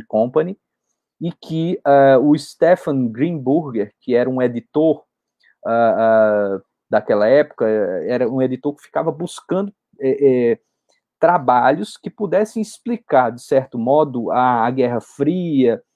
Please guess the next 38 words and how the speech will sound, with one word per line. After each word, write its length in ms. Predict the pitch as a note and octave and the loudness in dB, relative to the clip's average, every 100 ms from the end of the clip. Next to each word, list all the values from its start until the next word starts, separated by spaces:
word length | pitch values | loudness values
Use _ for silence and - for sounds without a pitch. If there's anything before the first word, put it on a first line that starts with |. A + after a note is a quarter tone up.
| _ _ - | _ _ -2
é, 340 | C3 B2+ A#2 | 0 2 0
os 180 | C#3+ - | -4 -6
problemas 680 | - D#3 C3 C#3+ G3+ F3 C3+ | 0 0 2 0 0 -2 -2
do 140 | C#3 | -2
mundo 240 | C#3 D#3+ D3 | -2 -4 -4
para 140 | G3+ | -4
o 80 | G#3 | 0
leitor 440 | G#3+ G#3 - A3 G3+ | 0 2 2 2 2
médio 380 | D3+ D3 C3 | 2 2 2
dos 140 | A#2 A2+ | -4 -10
Estados 440 | A2 - G#2 G#2+ | -8 -2 -2 -2
Unidos. 460 | G#2+ G2 F#2 - _ _ _ _ _ _ _ _ - | -8 -8 -10 -18 _ _ _ _ _ _ _ _ -8
E 100 | C#3 | 0
também 320 | G3 F#3+ F#3+ | 4 6 6
houve 180 | G3 G3 | 4 4
uma 160 | G3 | -2
parte 400 | - C3 F3 - | 2 2 2 -4
de 120 | F3 | -14
financiamento 580 | - F3+ F3 F3 E3 - | -12 -10 -6 -4 -6 -4
da 120 | E3 | -4
fao, 500 | - - A#2+ A#2 A#2+ _ _ _ _ _ - | -4 0 2 2 0 _ _ _ _ _ -8
a 80 | |
Fundação 800 | A#2 D3 C3+ B2 - C3 C3 C#3 | -6 -2 0 0 -2 -6 -4 -6
de 320 | A#2 B2+ C#3 - _ - | -6 -4 -6 -10 _ -4
Alimentação 640 | A#2+ C3 C3+ C3+ B2+ C3 | -2 0 0 -2 -4 -4
e 80 | C3+ | -4
Agricultura 760 | C#3 C#3 C#3 C#3 B2+ C3+ B2 | -2 -4 -6 -8 -4 0 0
da 200 | G#2 A#2+ | 2 2
onu, 460 | A#2+ A#2 C3+ A#2 G2 _ | 2 2 0 -2 -6 _
né, 320 | G#2+ A2 C#3 C#3 | -8 -4 -4 -2
que 100 | A#2+ | -2
é 40 | A2 | -2
fundada 580 | C3+ A#2 G#2+ A#2 A#2+ | -4 -2 2 2 0
justamente 480 | G#2+ B2 A#2 A2+ A2+ | -6 -6 -4 -4 -4
nesse 220 | A#2+ - | -8 -6
momento 300 | B2 A2+ A2+ | -4 -4 -6
de 60 | - | -10
pós-guerra, 840 | - A#2 G#2+ G#2+ G#2+ A#2 A#2+ A#2 | 0 0 0 0 2 4 2 -4